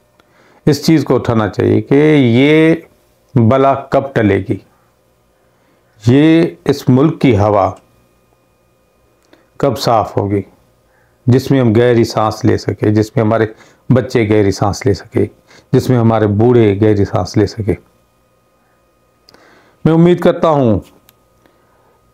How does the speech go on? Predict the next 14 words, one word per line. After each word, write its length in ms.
कि 320
हम 160
सब 220
मिलकर 400
इस 360
मौसमी 580
जो 140
वबा 340
है, 240
ये 580
मौसमी 460
तब्दीली 560
जो 160
है, 160